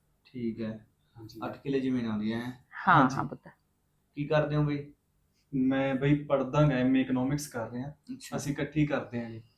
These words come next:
Speaker 1: ਅੱਗੇ ਦਾ ਕੀ ਪਲਾਨ ਹੈ?
Speaker 2: ਅੱਗੇ ਬਸ ਇੱਕ ਸਾਲ ਬਾਅਦ ਸਾਡੀ ਡਿਗਰੀ ਹੋ ਜੂ ਪੂਰੀ, ਤੇ ਤੋਂ ਬਾਅਦ ਅਸੀਂ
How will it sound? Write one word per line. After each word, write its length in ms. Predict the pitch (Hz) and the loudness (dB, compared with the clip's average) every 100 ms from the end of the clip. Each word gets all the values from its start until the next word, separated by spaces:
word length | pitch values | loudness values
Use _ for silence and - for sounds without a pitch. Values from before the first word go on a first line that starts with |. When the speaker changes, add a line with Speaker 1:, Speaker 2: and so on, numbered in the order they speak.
| 127 | -8
Speaker 1:
ਅੱਗੇ 220 | 131 139 | -6 -2
ਦਾ 140 | 143 | 0
ਕੀ 140 | 147 147 | 0 0
ਪਲਾਨ 240 | 143 147 | -2 -2
ਹੈ? 140 | 135 - _ _ _ - | -4 -10 _ _ _ -10
Speaker 2:
ਅੱਗੇ 380 | - - 156 | -6 6 8
ਬਸ 240 | 156 160 160 | 8 6 4
ਇੱਕ 200 | 151 160 | 2 2
ਸਾਲ 280 | 151 147 143 | 4 6 8
ਬਾਅਦ 180 | 202 | 6
ਸਾਡੀ 240 | 226 151 147 | 6 6 8
ਡਿਗਰੀ 300 | 123 127 131 | 6 2 2
ਹੋ 100 | 147 | 4
ਜੂ 160 | 147 | 4
ਪੂਰੀ, 260 | 143 147 143 - _ - _ _ | 4 4 2 -4 _ -20 _ _
ਤੇ 200 | 143 135 | 4 6
ਤੋਂ 140 | 131 131 | 6 6
ਬਾਅਦ 320 | 139 143 156 | 6 8 6
ਅਸੀਂ 260 | 151 147 | 4 2